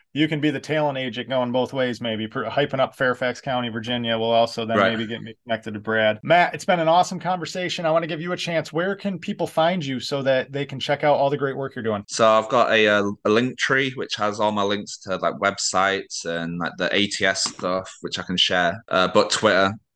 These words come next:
Speaker 2: uh, at Digit the Ape is, uh,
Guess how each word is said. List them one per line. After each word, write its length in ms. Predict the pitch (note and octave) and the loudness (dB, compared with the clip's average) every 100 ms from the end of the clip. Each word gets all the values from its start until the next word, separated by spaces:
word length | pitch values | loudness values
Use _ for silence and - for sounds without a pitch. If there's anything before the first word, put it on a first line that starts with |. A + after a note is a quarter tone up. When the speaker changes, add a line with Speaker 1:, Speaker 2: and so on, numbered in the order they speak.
| _ _ _ | _ _ _
Speaker 2:
uh, 240 | F#2+ F#2 - | 2 2 2
at 220 | G2+ - | -2 -2
Digit 340 | G#2+ F#2+ G2 - | -4 -2 -2 -2
the 120 | F#2 | 0
Ape 300 | F#2+ F#2+ - F#2+ | 2 2 -2 -6
is, 420 | F#2 F2+ - - | -6 -6 -6 -4
uh, 240 | D#2 D2+ | -2 -2